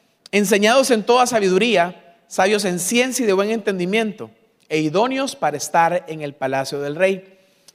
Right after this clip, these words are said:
y que les enseñase las letras y la lengua de los caldeos. Y les señaló el rey ración para cada día de la provis-, de la provisión de la comida del rey, y del vino que él bebía,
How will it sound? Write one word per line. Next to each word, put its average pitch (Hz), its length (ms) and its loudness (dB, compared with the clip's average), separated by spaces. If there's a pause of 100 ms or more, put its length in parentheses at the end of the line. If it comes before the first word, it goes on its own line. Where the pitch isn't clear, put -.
(120)
y 208 80 -6
que 226 120 2
les 226 200 2
enseñase 233 800 0
las 175 240 -2
letras 208 520 2
y 190 120 -2
la 170 100 4
lengua 185 300 2
de 170 80 2
los 165 140 -8
caldeos. 143 640 -6 (800)
Y 208 100 -2
les 220 180 4
señaló 220 380 4
el 262 140 2
rey 254 360 2
ración 220 540 0
para 180 260 0
cada 226 280 2
día 156 500 -2 (300)
de 175 100 0
la 170 140 2
provis-, 156 400 -2
de 160 100 -2
la 185 140 4
provisión 185 560 0
de 214 80 -2
la 175 160 0
comida 160 420 0
del 139 180 -2
rey, 123 440 -10 (320)
y 165 100 -4
del 147 200 -2
vino 254 300 -4
que - 60 -4
él 262 80 2
bebía, 208 640 -2